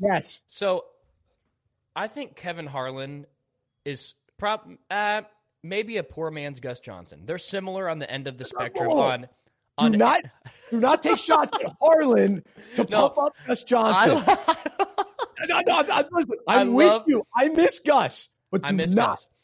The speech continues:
Speaker 1: Do
Speaker 2: So,
Speaker 1: not.
Speaker 2: I love, I love Kevin Harlan. He is a-, he is absolutely necessary for the N C double A tournament. He's com-, he's net,
Speaker 1: He's
Speaker 2: he's
Speaker 1: good. He's
Speaker 2: iconic
Speaker 1: good.
Speaker 2: voice. You need that energy, especially
Speaker 1: Yes.
Speaker 2: with, with
Speaker 1: Yes.
Speaker 2: how,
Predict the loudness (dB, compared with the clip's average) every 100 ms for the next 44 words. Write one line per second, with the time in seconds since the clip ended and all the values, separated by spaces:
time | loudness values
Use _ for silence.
0 | _ -4 0 2 0 0 0 0 -2 -14
1 | _ _ -2 -2 -2 -2 0 0 -4 _
2 | -8 -8 -6 -8 -8 -12 -14 -14 -16 -16
3 | -20 _ -14 -12 -12 -14 -6 -6 -6 -8
4 | -8 -10 -12 _ -4 -4 -6 -16 -14 -14
5 | -14 -14 -16 -18 -16 -16 -18 _ -20 -14
6 | -14 -14 -16 -14 -16 -16 -20 -20 _ _
7 | -20 -20 _ _ -18 -18 -16 -16 -14 -10
8 | -10 -10 -12 -14 _ -14 -12 -12 -6 -6
9 | -4 -6 -6 -6 -8 -8 -10 -12 -10 -8
10 | -6 -6 -6 -8 -10 -14 -20 _ _ _
11 | -20 -10 -4 -2 -2 -2 -8 _ _ _
12 | _ -16 -14 -10 -4 -4 -4 -10